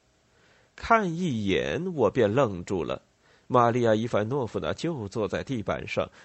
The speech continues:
穿一身破破烂烂的农家女连衫裙，一脸苍白，浑身消瘦，披头散发。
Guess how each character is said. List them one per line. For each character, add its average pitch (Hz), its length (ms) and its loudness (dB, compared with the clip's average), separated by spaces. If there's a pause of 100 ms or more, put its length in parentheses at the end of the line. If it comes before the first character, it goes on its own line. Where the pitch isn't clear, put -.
(120)
穿 196 240 2
一 190 100 0
身 160 220 0
破 214 180 4
破 165 160 2
烂 175 220 2
烂 170 160 0
的 107 100 2
农 104 220 -2
家 160 220 -2
女 107 180 -2
连 76 220 -2
衫 135 240 0
裙， 113 340 -8 (400)
一 113 240 0
脸 90 240 0
苍 139 400 -6
白， - 320 -8
浑 123 300 0
身 127 240 0
消 156 340 -2
瘦， 143 320 -2 (220)
披 196 320 -4
头 98 280 -2
散 117 320 -4
发。 - 280 -4